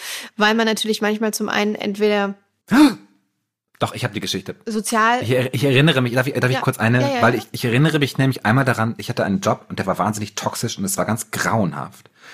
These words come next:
Speaker 2: Und ich hab so gar nicht richtig mitbekommen, dass der mich auch richtig emotional fertig gemacht hat. Und dass ich so ein richtig griesgrämiger Mensch wurde. Und dann erinnere ich mich, dass ich mit Freunden unterwegs war. Und wir waren in einem Italiener irgendwo. Es war auch Sommer und wir saßen draußen und ich hatte was bestellt.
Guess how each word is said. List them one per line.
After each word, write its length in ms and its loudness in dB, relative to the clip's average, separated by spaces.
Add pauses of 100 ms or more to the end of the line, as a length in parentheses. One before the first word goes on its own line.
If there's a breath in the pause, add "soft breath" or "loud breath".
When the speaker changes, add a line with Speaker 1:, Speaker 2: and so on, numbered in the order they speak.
(320 loud breath)
Speaker 2:
Und 160 -2
ich 80 -2
hab 80 0
so 100 -2
gar 140 2
nicht 200 -2
richtig 260 -8
mitbekommen, 460 0
dass 120 -2
der 140 -4
mich 240 -6
auch 240 -4
richtig 280 -12
emotional 460 -6
fertig 320 -8
gemacht 340 -12
hat. 140 -16 (580)
Und 80 -12
dass 140 -6
ich 60 -4
so 120 -4
ein 60 0
richtig 320 -6
griesgrämiger 580 -2
Mensch 360 -4
wurde. 260 -14 (720 loud breath)
Und 60 -2
dann 100 2
erinnere 240 2
ich 80 -4
mich, 60 0
dass 100 -6
ich 40 -18
mit 120 -8
Freunden 380 0
unterwegs 440 -6
war. 200 -10 (180)
Und 100 -8
wir 80 -2
waren 140 -2
in 100 -8
einem 380 -8 (440)
Italiener 680 -4
irgendwo. 300 -8
Es 80 -6
war 120 -6
auch 220 0
Sommer 280 -2
und 100 -8
wir 60 -8
saßen 280 -6
draußen 340 -2
und 60 -2
ich 80 -10
hatte 140 -4
was 100 -8
bestellt. 680 -2